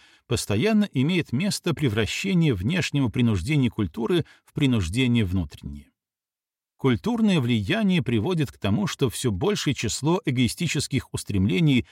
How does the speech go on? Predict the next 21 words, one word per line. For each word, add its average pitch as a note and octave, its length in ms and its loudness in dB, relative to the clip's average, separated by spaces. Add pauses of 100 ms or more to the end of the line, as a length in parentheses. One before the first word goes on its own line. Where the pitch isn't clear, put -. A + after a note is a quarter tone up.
(220)
благодаря B2 500 2
наличию A#2+ 460 -2
в F2+ 80 -2
них D3+ 260 -2
эротического B2 640 -2
компонента, D#3 640 -2 (280)
превращается C#3 800 0
в - 20 2
устремления C3+ 640 2
альтруистические D3 1080 -2 (220)
и C3 100 2
социальные. F2+ 640 -6 (920)
В - 100 -18
конечном D#3+ 640 2
итоге D#3 420 -2
следует B2+ 460 -2
признать, A2+ 580 -2
что - 260 -4
все G3 320 -2
внутренние C3+ 640 0
принуждения, G#2 800 0